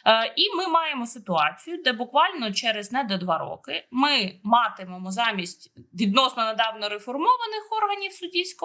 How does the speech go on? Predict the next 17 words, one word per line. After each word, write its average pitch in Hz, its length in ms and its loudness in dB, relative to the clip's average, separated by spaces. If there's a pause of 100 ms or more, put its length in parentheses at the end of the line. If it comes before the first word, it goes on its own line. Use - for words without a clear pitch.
(100)
самоврядування 285 1080 -2 (340)
органи, 311 640 0
які 226 400 -4
знову 262 380 2
повернуть, 233 600 -2
ну, 262 240 -8
фактично 208 360 -6
відбудуться 190 460 -6
відкат 190 460 0
реформи, 359 520 -6 (300)
і 233 80 0
ми 247 140 0
повернемося 226 1040 0
до, 208 580 0
е, 170 960 -2
початкової 214 720 0
точки, 302 640 2